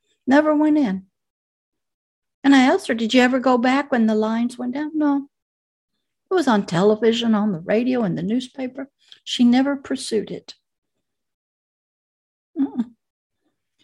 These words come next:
Many of us are like that. And this video, this word of encouragement, is to help you see and ask yourself a question.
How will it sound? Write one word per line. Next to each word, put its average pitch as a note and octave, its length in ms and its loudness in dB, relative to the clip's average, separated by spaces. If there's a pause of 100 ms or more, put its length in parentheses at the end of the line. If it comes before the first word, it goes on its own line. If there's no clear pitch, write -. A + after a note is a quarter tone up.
(160)
Many E4+ 220 8
of A#3 60 6
us G3+ 220 0
are A3 80 -2
like C4+ 280 -4
that. - 380 -16 (1800)
And A#3+ 300 6
this D#4 420 2
video, G3 540 0
this A#3 260 -2
word C4 220 0
of C4 100 -4
encouragement, A#3 720 -2
is B3 140 -6
to A#3+ 100 -6
help B3+ 340 -6
you A3+ 140 -2
see A#3+ 600 -6 (1000)
and E3 280 -6
ask C4+ 400 -4
yourself A#3+ 640 -4
a A3+ 40 -6
question. - 720 -8